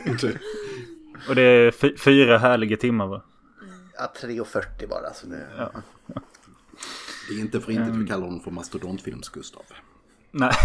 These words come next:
Speaker 3: Alltså, det är ett epitet, jag gillar det. Det är, om det är sexuellt så kan jag köpa och vara mastodont, Gustav.
Speaker 2: <laughs> Men, eh, ja, hur ser ett typiskt avsnitt ut?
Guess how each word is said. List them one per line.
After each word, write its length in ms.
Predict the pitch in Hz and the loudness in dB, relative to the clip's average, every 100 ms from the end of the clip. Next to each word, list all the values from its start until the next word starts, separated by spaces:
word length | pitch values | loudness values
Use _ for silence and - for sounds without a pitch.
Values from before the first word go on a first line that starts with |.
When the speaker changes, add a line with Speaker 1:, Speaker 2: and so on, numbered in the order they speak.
| - - - - 120 | 10 10 6 -2 -6
Speaker 3:
Alltså, 140 | - | -2
det 100 | 170 | 2
är 60 | 175 | 4
ett 100 | - | 4
epitet, 520 | 139 120 131 220 131 | 0 0 -4 -2 2
jag 100 | 131 | 4
gillar 360 | 170 196 123 156 | 4 4 4 4
det. 260 | 107 85 | 4 0
Det 180 | 85 135 | 2 2
är, 40 | 123 | 2
om 80 | 139 | 2
det 80 | 151 | 0
är 40 | |
sexuellt 520 | - 131 - 151 120 | 2 -2 2 4 4
så 80 | - | -2
kan 100 | - | -4
jag 80 | 117 | 2
köpa 320 | 139 110 113 | 4 4 4
och 60 | 117 | 2
vara 120 | 98 | 2
mastodont, 540 | 101 101 101 101 - | 0 -2 -2 -2 -6
Gustav. 460 | 98 85 90 - 87 | -10 -8 -8 -6 -8
Speaker 2:
<laughs> 1800 | - - - - - - - - - - - - - - - - - - | -10 -14 -14 -12 -16 -16 -16 -18 -18 -18 -20 -20 -20 -16 -16 -16 -18 0
Men, 260 | 131 143 | 4 6
eh, 60 | 143 143 - | 6 2 2
ja, 260 | 147 147 151 | 6 8 8
hur 120 | 156 | 2
ser 180 | - 160 | 0 -2
ett 140 | - | -4
typiskt 500 | - 151 131 135 - | -2 -2 -2 -8 -2
avsnitt 440 | 143 139 - 117 | 0 2 0 -2
ut? 260 | 131 110 98 | 0 -2 -4